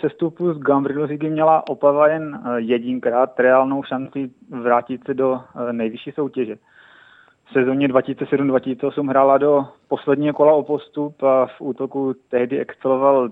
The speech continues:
devatenáctiletý Libor Kozák, ale, e, skončila až třetí. Mm, letos je na tom výsledkově i herně výborně, takže, e, může stejně směle, směle pomýšlet i výš.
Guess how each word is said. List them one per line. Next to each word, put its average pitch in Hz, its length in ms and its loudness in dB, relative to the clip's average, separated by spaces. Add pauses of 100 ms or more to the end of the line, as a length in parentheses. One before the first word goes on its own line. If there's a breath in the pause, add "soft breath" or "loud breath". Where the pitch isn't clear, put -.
devatenáctiletý 123 800 0
Libor 127 300 -2
Kozák, 113 440 -6
ale, 120 240 0
e, - 0 - (1200 soft breath)
skončila 131 540 0
až 143 140 -2
třetí. 120 520 -4 (720 soft breath)
Mm, 139 400 -2
letos 151 320 4
je 190 60 -2
na 185 80 4
tom 190 260 -2
výsledkově 165 520 2
i 160 60 4
herně 170 300 0
výborně, 139 640 0 (140)
takže, 135 320 0
e, 139 240 4 (640)
může 131 340 -2
stejně 139 440 -4
směle, 139 440 0
směle 139 240 -6
pomýšlet 139 460 -8
i 139 60 -8
výš. 143 220 -10